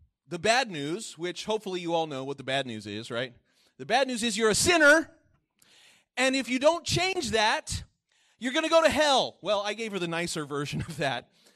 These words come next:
but, uh, with a little more explanation. But, you know, it took me a, a minute or two to explain, you know, God has his laws and commandments, and he's a holy and a righteous God.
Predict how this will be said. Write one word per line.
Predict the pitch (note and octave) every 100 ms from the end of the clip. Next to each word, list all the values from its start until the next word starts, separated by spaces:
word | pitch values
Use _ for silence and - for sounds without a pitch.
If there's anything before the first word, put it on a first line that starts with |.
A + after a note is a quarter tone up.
| _ _
but, | D3+ E3+ E3
uh, | E3+ D3+
with | E3+ F3
a |
little | F3 F3+
more | E3+ D#3+
explanation. | D#3 - D3+ D3 C#3+ D3 C#3+
But, | D#3 C3+ G3+
you | A#3
know, | A#3+
it | A#3
took | D4+
me | C4+ B3+
a, | A#3 G#3+
a |
minute | G#3+ A#3 A3+
or | G#3
two | - G#3+ G#3+
to | G3 F3+
explain, | E3 - F#3 G3+ G3+ F#3
you | E3+
know, | E3+
God | D#3+ F3
has | F3+ F3+ E3+
his | D3+ F3+ D#3
laws | C#3 E3 E3+ E3+
and | E3 E3+
commandments, | F3+ D#3+ E3 E3 D#3+
and | D3
he's | E3+ E3+
a | C#3+
holy | F#3+ G3 G3 F#3+
and | C#3+
a |
righteous | D#3 F#3+ F#3+ F#3+ F3+
God. | C#3 D3+ D3+ D3+ D3+